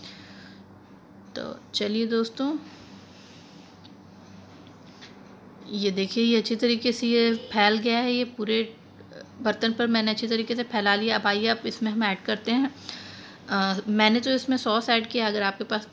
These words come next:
पिज़्ज़ा सॉस अवेलेबल है, मैंने तो टोमेटो सॉस ऐड किया है। अगर आपके पास पिज़्ज़ा सॉस अवेलेबल है आप, तो आप उसे, हम्म, डाल सकते हैं।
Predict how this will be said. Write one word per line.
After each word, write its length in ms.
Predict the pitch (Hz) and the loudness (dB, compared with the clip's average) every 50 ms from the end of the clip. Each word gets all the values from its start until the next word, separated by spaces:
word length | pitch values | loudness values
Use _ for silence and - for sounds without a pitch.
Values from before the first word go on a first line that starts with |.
| - - | -10 -6
पिज़्ज़ा 320 | 220 208 196 196 220 254 | -4 -4 -2 0 0 0
सॉस 280 | 254 - 277 254 247 - | 2 2 2 0 2 2
अवेलेबल 420 | 233 220 214 208 214 208 214 214 | 2 4 4 2 2 2 0 0
है, 60 | 214 220 | 2 2
मैंने 200 | 220 220 214 220 | 0 0 0 -2
तो 80 | 233 | -2
टोमेटो 340 | 226 226 208 202 196 190 208 | -2 -2 -2 -2 -2 -4 -4
सॉस 280 | 202 226 196 185 - 202 | -6 -6 -8 -6 -4 -4
ऐड 140 | 180 175 | -6 -6
किया 200 | - - - 202 | -6 -8 -6 -6
है। 60 | 277 - - - - - - - - - - - - - | -6 -8 -10 -20 -20 -20 -20 -20 -20 -20 -20 -20 -14 -8
अगर 140 | 269 208 214 | -4 0 0
आपके 200 | 208 202 - - | 0 0 -2 -4
पास 240 | - 226 220 226 - - | -2 -2 -2 -2 -2 -6
पिज़्ज़ा 220 | - 185 185 208 208 | -6 -2 0 0 0
सॉस 280 | 208 208 208 - - | 0 0 -2 0 0
अवेलेबल 360 | 208 196 202 196 196 208 208 | 0 0 0 -2 -2 -2 0
है 60 | 220 220 | 0 -2
आप, 160 | 208 - - - - | -2 -4 -8 -10 -6
तो 60 | 202 | -2
आप 200 | 190 185 185 - - | -2 -2 -2 -2 -4
उसे, 200 | 208 - 214 208 208 - - - - - - - - - - | -6 -4 -4 -4 -4 -6 -16 -20 -20 -20 -20 -20 -18 -8 -4
हम्म, 180 | 233 214 214 190 - - - - - - | -2 -2 -2 -2 -4 -10 -18 -18 -12 -8
डाल 260 | 202 180 190 180 180 180 | -2 0 0 0 0 -2
सकते 320 | - 214 - - - 226 | -4 -10 -10 -8 -6 -4
हैं। 220 | 220 240 302 302 | -4 -4 -4 -6